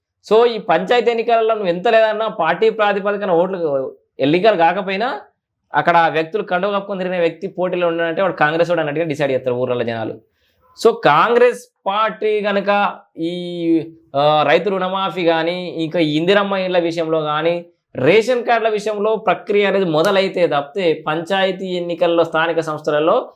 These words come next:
హవా చూపించే పరిస్థితి అయితే లేదు. మొన్న పార్లమెంట్ ఎన్నికల్లో కూడా అనుకున్న విధంగా పర్ఫార్మెన్స్ చూపించలేకపోయింది కాంగ్రెస్ పార్టీ. ఆ, భారతీయ జనతా పార్టీ కాస్తంత మెరుగ్గా ఉన్నట్టుగా అయితే మనకు,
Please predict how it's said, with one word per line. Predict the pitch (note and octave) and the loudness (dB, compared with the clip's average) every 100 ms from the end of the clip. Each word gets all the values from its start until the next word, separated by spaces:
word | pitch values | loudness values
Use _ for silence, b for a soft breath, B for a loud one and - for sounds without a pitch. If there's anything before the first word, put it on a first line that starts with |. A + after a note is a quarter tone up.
| B - | B -2
హవా | C3 F3+ F#3 | 2 2 2
చూపించే | F3 D#3 - E3+ | -2 -8 -4 -2
పరిస్థితి | D3+ D3+ D#3 | 0 -2 0
అయితే | D3 E3+ | 0 2
లేదు. | C#3+ C3+ C3 D#3 D3 - | 2 0 2 0 0 -6
మొన్న | - D3 | -4 0
పార్లమెంట్ | D#3 D3 D#3 F#3 F#3+ F#3 | 0 2 2 0 -4 -4
ఎన్నికల్లో | F3 F3 E3+ | -2 0 0
కూడా | F3 F#3 | 2 0
అనుకున్న | D#3 F3+ E3+ | -2 0 0
విధంగా | E3 E3+ | 0 0
పర్ఫార్మెన్స్ | D#3+ D3 C#3 E3 C#3+ | 0 -2 0 -2 -2
చూపించలేకపోయింది | C#3+ E3+ D3+ D3 C#3 C#3 | -6 0 0 0 -4 -4
కాంగ్రెస్ | D3 B2+ C3+ C3 C3+ | -2 -2 -2 -4 -2
పార్టీ. | B2+ G3+ G#3 B B _ - | 0 0 -2 B B _ -2
ఆ, | C3 C3+ | 0 2
భారతీయ | B2+ A#2+ C#3 D#3+ F#3 | 0 2 2 2 0
జనతా | F3+ E3+ F3 | -4 -2 -2
పార్టీ | E3+ D#3+ | 0 -2
కాస్తంత | E3 D3 C#3 C#3+ C#3 | -2 -8 -8 -6 -4
మెరుగ్గా | C3+ D#3 D#3 | 0 0 2
ఉన్నట్టుగా | D3+ D3 C#3 C#3+ | 0 -2 -6 -6
అయితే | C#3 | -6
మనకు, | C3 C3 C3 C#3 A#2+ A#2 | -4 -4 -4 -6 -8 -10